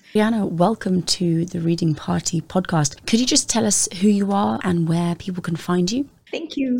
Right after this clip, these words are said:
Speaker 2: I'm Brianna Jackson. I am an Egyptologist. I got my degree in May twenty twenty-one, and I specialize in the Amarna period,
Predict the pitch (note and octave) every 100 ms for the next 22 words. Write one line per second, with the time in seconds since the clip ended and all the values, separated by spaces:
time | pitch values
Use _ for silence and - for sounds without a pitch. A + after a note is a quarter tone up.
0 | - A#3 A#3+ A#3+ A#3 A3+ A3 A3 - A3
1 | G3+ G3+ G3 F#3+ F#3+ - G3 G3+ - D4+
2 | D#4 E4 G4 - - C4 A3+ G#3+ A3+ A3+
3 | A3+ G#3+ G#3+ A3 B3 A#3+ G#3 G3+ G3 G3
4 | G3+ G3+ A3 G#3+ - G#3 F#3+ F#3+ G3 A3
5 | A#3+ G3 F#3 F#3 G3 F#3+ F#3+ F3+ F3 F3
6 | F#3+ F#3 E3+ F3+ F3 F#3+ G3+ D4 C4+ -
7 | F#3+ F3+ A#3+ F4+